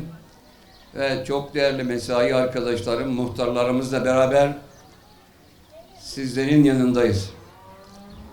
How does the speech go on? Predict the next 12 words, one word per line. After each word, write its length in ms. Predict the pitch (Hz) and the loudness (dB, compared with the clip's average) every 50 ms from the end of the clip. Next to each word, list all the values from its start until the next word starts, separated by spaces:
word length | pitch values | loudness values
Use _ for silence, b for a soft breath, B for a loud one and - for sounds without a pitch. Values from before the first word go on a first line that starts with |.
| - - - - - - - - - - - - - | -20 -20 -20 -20 -20 -20 -20 -20 -20 -20 -20 -18 -12
Bugün 360 | 113 151 170 165 170 156 151 | -8 -4 0 2 2 2 4
bizlerle 520 | 151 151 147 - 147 151 147 147 143 143 143 | 4 2 2 4 4 4 4 4 2 2 2
beraber 400 | 139 139 139 139 139 143 147 147 | 2 4 4 2 2 2 2 2
olan, 420 | 139 127 123 123 120 120 123 120 - - - - - - - - - - | 2 2 2 2 2 2 0 -2 -8 -16 -20 -20 -20 -20 -20 -20 -20 -10
başta 640 | 101 123 131 127 123 - - 139 139 139 139 - - - - - - - - - - - - - - - | -4 -4 -2 -2 -2 -2 0 0 0 0 -2 -4 -6 -10 -14 -20 -20 -20 -20 -20 -20 -20 -20 -20 -16 -14
İçişleri 560 | 127 120 - 147 131 - - 135 131 131 131 135 | -14 -12 -10 -10 -12 -8 -6 -4 -4 -4 -4 -4
Komisyon 520 | 135 123 127 123 107 107 135 135 135 123 | -6 -6 -6 -6 -4 -4 -4 -4 -2 -2
Başkanımız 600 | 123 123 120 101 - - 127 120 120 120 123 117 | 0 0 0 -2 -4 -6 -4 -4 -2 -2 -2 0
olmak 400 | 123 120 120 117 123 127 123 113 | 0 0 0 0 0 -2 -2 -4
üzere 320 | 110 127 131 131 135 135 135 - - - - - - - - - - - - - - - - - - - - - | -4 -4 -2 -2 -2 -4 -4 -8 -12 -18 -20 -20 -20 -20 -20 -20 -20 -20 -20 -20 -20 -20 -20 -20 -20 -20 -10 -8
teşkilat 500 | 120 123 110 - 139 131 135 131 131 127 | -8 -8 -6 -6 -4 -4 -2 -2 -4 -4
mensuplarımıza, 840 | 127 127 117 104 127 113 101 113 120 120 117 117 117 110 104 131 | -4 -6 -6 -6 -8 -10 -8 -6 -4 -4 -2 -4 -4 -4 -4 -4